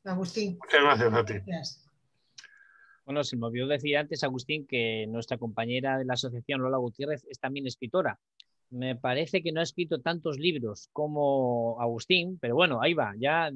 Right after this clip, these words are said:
Speaker 3: tiene como tres o cuatro y los que va a escribir, claro que sí.
Speaker 2: Bueno, si-, siempre hay tiempo.
Speaker 3: <laughs> Muy bien. Voy a dar paso ahora a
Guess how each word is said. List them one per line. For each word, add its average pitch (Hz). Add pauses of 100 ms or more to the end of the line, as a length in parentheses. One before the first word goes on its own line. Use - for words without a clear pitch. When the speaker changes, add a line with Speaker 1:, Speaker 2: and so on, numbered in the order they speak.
Speaker 3:
tiene 180
como 196
tres 170
o 165
cuatro 156
y 135
los 135
que 139
va 165
a -
escribir, 98
claro 143
que 135
sí. 113 (260)
Speaker 2:
Bueno, 151
si-, -
siempre 175
hay 143
tiempo. 110
Speaker 3:
<laughs> - (720)
Muy 151
bien. 117 (480)
Voy 131
a 165
dar 165
paso 151
ahora 147
a 110